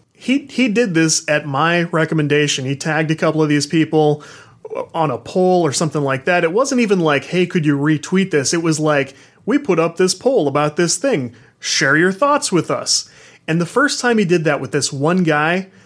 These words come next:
that guy copped a super shitty attitude right away. And I think, looking back, I think it was like, I think he sort of felt like he was seeing through something,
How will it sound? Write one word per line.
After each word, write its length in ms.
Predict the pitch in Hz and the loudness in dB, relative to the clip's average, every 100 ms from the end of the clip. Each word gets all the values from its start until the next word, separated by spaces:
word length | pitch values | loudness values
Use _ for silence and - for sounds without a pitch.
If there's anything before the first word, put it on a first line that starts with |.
| _ _ - | _ _ -4
that 200 | 165 185 | -2 0
guy 180 | 196 196 | 2 0
copped 320 | 196 170 160 | 0 -2 -2
a 60 | 143 | -4
super 400 | - 214 208 190 | -2 -2 0 0
shitty 460 | - - 170 160 | -2 -2 0 0
attitude 440 | 147 143 135 143 127 | 0 -2 -4 -6 -4
right 260 | 131 131 | -2 -2
away. 280 | 127 120 - - _ _ | -4 -6 -10 -20 _ _
And 160 | - 175 | -2 0
I 80 | 175 | 0
think, 480 | - 262 285 - - _ - | 0 0 0 -4 -20 _ -2
looking 400 | 269 330 269 175 | 0 2 0 0
back, 300 | 185 190 185 | 0 0 0
I 100 | 156 | 0
think 260 | 233 240 | -2 -2
it 80 | 220 | 0
was 160 | 165 156 | 0 2
like, 360 | 156 143 - - | 2 2 -2 -4
I 80 | 247 | -2
think 240 | 349 320 | 0 -2
he 140 | 254 | 0
sort 340 | 214 - 208 185 | 0 2 2 0
of 80 | 170 | 0
felt 280 | 185 170 | 0 0
like 340 | 160 156 143 - | 2 0 0 -8
he 180 | - 190 | -4 0
was 240 | 165 131 | 2 2
seeing 400 | - 175 170 139 | 0 2 0 0
through 360 | 123 127 139 151 | -6 -2 0 0
something, 600 | - 160 156 165 170 | 0 -2 0 0 -2